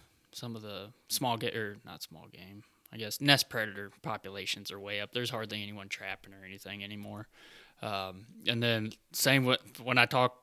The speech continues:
you know, mature trees being out in these grassland areas, um, same goes for raccoons. I mean,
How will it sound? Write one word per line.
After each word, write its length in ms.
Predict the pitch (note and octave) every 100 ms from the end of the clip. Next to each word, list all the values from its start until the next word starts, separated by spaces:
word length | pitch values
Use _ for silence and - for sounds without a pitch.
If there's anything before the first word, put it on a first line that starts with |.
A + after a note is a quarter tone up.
| -
you 100 | A2+
know, 200 | A2+ G#2+
mature 400 | A2 G#2+ B2+ A#2
trees 320 | - C3 A#2+
being 240 | B2 A#2+
out 140 | A#2+ A2+
in 40 |
these 260 | A2+ A2 - _ _ _ _ -
grassland 480 | A#2+ A#2+ A#2 A#2 A2+
areas, 540 | B2 B2 A2+ G#2+ - - - - - -
um, 440 | G#2+ G2+ G2 F#2+ - -
same 260 | C#3 C#3+
goes 220 | B2+ C#3+
for 100 | -
raccoons. 540 | A2+ A2+ A2+ C3+ B2 G#2+
I 40 |
mean, 340 | A2 A2 G#2+